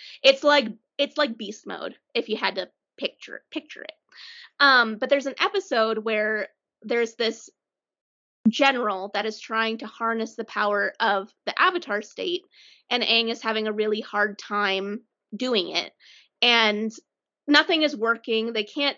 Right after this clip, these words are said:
physically make it happen. And the only way that he's able to,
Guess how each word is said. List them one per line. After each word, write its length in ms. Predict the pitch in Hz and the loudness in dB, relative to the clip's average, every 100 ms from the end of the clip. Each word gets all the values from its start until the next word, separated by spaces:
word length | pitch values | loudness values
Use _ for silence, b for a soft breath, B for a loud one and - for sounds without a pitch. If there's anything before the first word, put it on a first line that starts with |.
| _ | _
physically 480 | - 240 226 226 214 | -2 -2 0 0 0
make 220 | 208 208 | 0 -2
it 80 | - | -4
happen. 440 | - 202 202 196 | 0 0 2 -4
And 180 | 202 233 | -2 -2
the 140 | 220 - | -4 -4
only 340 | 254 254 269 262 | -4 0 0 4
way 320 | 220 220 214 | 6 6 4
that 160 | 208 | 2
he's 320 | 208 233 220 - | -2 -6 -6 0
able 320 | 220 214 226 | 0 2 -2
to, 240 | 220 202 | -2 -8